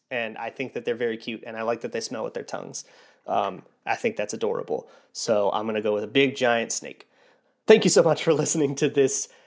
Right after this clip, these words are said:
Twitter Tuesday mailbag episode. We'll be back tomorrow. With any luck, I'll be doing a Caleb Evans. Um, ho-, at some point this week, I,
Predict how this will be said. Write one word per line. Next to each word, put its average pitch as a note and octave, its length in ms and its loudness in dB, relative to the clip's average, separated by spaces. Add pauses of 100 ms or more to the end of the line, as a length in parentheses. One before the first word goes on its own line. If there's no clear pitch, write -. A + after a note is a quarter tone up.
(280)
Twitter B2+ 260 6
Tuesday A#2+ 580 2
mailbag A#2 500 0
episode. A#2 440 -2
We'll D3 140 2
be C#3+ 140 0
back C#3 260 4
tomorrow. C3 540 2
With B2+ 120 -4
any G3+ 140 2
luck, D3 480 2
I'll C3 140 0
be C3+ 140 -4
doing C3 440 -4
a B2 60 -2
Caleb B2+ 320 -2
Evans. B2+ 480 -2 (100)
Um, A#2+ 460 -4 (480)
ho-, - 300 2 (120)
at C#3+ 160 2
some G#3+ 240 6
point C3+ 400 2
this B2 240 -2
week, G#2+ 240 -4
I, A2 160 -4